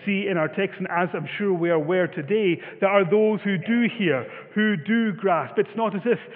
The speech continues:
uh, everybody misses the point. It's not as if Jesus just leaves a, a wake of confused people wherever he goes.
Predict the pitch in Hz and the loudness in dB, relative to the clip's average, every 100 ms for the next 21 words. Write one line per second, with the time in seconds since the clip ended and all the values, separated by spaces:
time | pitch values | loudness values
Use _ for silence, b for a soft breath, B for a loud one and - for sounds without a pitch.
0 | B B 196 214 214 180 190 202 202 208 | B B 0 2 2 2 0 2 0 0
1 | 202 226 - 233 147 147 208 185 180 214 | -2 -2 0 -2 -2 -2 -2 -2 -2 -2
2 | 196 196 202 - 196 185 170 175 170 220 | -2 -2 -4 -2 -2 0 0 0 2 2
3 | 233 - - - 196 - 226 226 - - | 0 -2 -4 -4 -4 -2 -2 -2 -4 -6
4 | 262 - 170 127 - B 185 180 196 180 | -4 -2 -6 -6 -12 B -2 0 -2 -2
5 | 135 170 147 175 147 110 | -4 -6 -2 -2 -2 -8